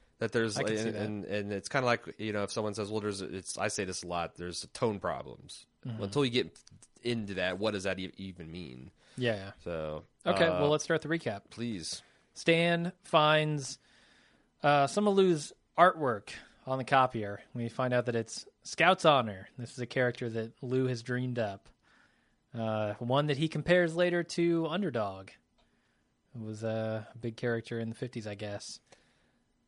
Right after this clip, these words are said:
Speaker 1: Uh, well, in sixties too. And in fact,
Speaker 2: I
Speaker 1: hell,
Speaker 2: remember
Speaker 1: I
Speaker 2: seeing
Speaker 1: know.
Speaker 2: reruns of the Underdog cartoon
Speaker 1: Yeah, yeah.
Speaker 2: when I was a kid.
Speaker 1: Uh, also mentions, uh, I think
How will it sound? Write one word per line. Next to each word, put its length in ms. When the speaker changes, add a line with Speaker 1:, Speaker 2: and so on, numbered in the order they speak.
Speaker 1:
Uh, 340
well, 480
in 200
sixties 440
too. 400
And 160
in 100
fact, 220
Speaker 2:
I 60
Speaker 1:
hell, 80
Speaker 2:
remember 220
Speaker 1:
I 60
Speaker 2:
seeing 160
Speaker 1:
know. 160
Speaker 2:
reruns 380
of 80
the 120
Underdog 400
cartoon 600
Speaker 1:
Yeah, 400
yeah. 360
Speaker 2:
when 80
I 40
was 100
a 40
kid. 320
Speaker 1:
Uh, 640
also 540
mentions, 720
uh, 320
I 40
think 340